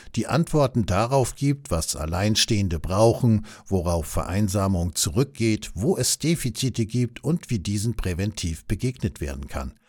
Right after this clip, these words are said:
in allen Bereichen und auf allen Ebenen.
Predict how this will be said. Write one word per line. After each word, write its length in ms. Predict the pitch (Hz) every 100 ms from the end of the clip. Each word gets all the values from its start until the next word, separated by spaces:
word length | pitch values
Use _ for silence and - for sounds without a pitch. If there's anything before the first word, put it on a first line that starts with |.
| -
in 180 | 73 -
allen 280 | 110 123 113
Bereichen 600 | 90 82 127 156 - 82
und 260 | 123 165 -
auf 220 | 87 -
allen 280 | 110 98 -
Ebenen. 520 | 110 135 76 69 65